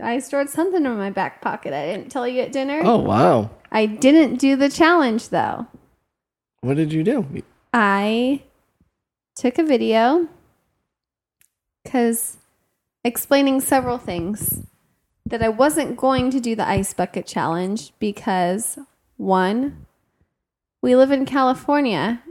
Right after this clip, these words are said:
Speaker 1: and we're in a drought.
Speaker 2: Yeah.
Speaker 1: Two,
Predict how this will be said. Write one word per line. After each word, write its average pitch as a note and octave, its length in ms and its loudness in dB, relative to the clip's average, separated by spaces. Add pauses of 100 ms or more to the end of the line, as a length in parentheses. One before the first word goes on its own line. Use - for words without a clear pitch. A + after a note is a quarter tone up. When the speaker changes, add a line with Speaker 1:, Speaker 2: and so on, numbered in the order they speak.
Speaker 1:
and B3 120 -2
we're A3 140 0
in A3+ 100 0
a B3 80 0
drought. D#3+ 580 0 (120)
Speaker 2:
Yeah. A#2 340 0 (1160)
Speaker 1:
Two, D4+ 560 4